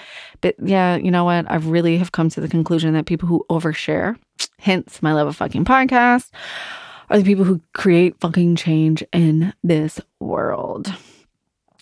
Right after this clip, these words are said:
So we're gonna continue the oversharing. We're gonna continue to go deep. That's my promise to myself and to you. So let me know on those topics where you wanna go next.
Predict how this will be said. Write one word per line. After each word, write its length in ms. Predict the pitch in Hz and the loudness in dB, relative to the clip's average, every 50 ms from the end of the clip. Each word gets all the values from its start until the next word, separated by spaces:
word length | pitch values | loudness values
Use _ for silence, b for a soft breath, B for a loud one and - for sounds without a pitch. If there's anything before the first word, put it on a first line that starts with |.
| _ _ - | _ _ -14
So 140 | - - 220 | -6 -2 0
we're 140 | 165 170 | 0 2
gonna 180 | 175 180 180 170 | 2 2 0 0
continue 380 | - 180 180 - 226 233 240 226 | 0 0 2 4 4 4 6 6
the 60 | 214 | 4
oversharing. 640 | 208 208 214 - - 190 185 185 185 180 180 180 B B B B B B B B _ | 4 4 2 0 0 0 2 2 2 0 0 -2 B B B B B B B B _
We're 60 | 165 | 2
gonna 160 | 180 180 180 | 2 2 4
continue 420 | 170 185 170 151 - 175 170 165 165 | 2 2 0 2 2 2 2 2 2
to 120 | - - 160 | 0 -2 -2
go 180 | 165 160 160 | -2 -2 -2
deep. 480 | 151 151 160 160 165 165 165 160 - - B B B B B B B B B B B _ - 440 | -4 -2 -2 0 0 0 0 -2 -4 -12 B B B B B B B B B B B _ -10 -6
That's 300 | 185 170 156 175 160 - | -2 0 0 0 -2 -2
my 80 | 185 165 | -4 -6
promise 320 | - - 190 180 190 - | -6 -6 -6 -6 -6 -6
to 80 | - 202 | -4 -6
myself 600 | 196 190 - - 277 392 508 - _ _ - - _ _ _ | -6 -4 -2 -2 -2 -2 -4 -6 _ _ -20 -20 _ _ _
and 180 | - 175 170 160 | -2 -2 -2 -2
to 100 | - - | -2 -4
you. 320 | 160 156 165 185 226 381 403 - _ _ _ _ _ _ | -2 0 0 0 0 -2 -4 -8 _ _ _ _ _ _
So 160 | - - - | -10 -6 -2
let 160 | 170 170 170 | 0 2 2
me 100 | 190 196 | 4 4
know 540 | 196 190 175 170 170 165 170 165 160 - - _ | 4 4 2 2 2 2 2 0 -2 -4 -6 _
on 180 | - 180 165 151 | 0 0 2 2
those 440 | 165 175 202 214 220 220 - - - _ | 4 4 4 4 2 0 -2 -6 -14 _
topics 580 | - 175 156 156 - 165 156 156 - - - - | -6 -4 -4 -2 -2 -2 -2 -2 -4 -6 -8 -6
where 180 | 170 170 175 | -4 -2 0
you 140 | 175 185 175 | 0 0 0
wanna 180 | 175 170 165 156 | 0 0 0 -2
go 420 | 160 170 170 160 160 160 170 190 - _ _ _ _ _ _ | -2 -4 -4 -4 -4 -4 -6 -8 -12 _ _ _ _ _ _
next. 500 | - 160 - - - - - - - - | -4 -4 -4 -6 -10 -18 -20 -20 -20 -20